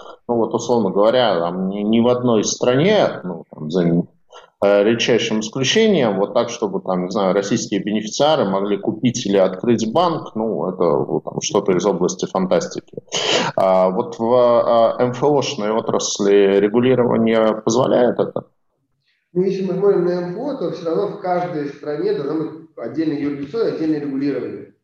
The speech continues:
Speaker 2: А когда мы говорим, допустим, про, э, работу, э, с, с мигрантами,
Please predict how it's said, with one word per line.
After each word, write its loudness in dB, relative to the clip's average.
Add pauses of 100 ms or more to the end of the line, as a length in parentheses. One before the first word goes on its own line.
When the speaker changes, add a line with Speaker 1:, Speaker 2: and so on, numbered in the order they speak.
(560)
Speaker 2:
А -10
когда -6
мы -4
говорим, -4
допустим, -10
про, -8 (880)
э, -14
работу, -2 (180)
э, -10
с, -20
с -12
мигрантами, -4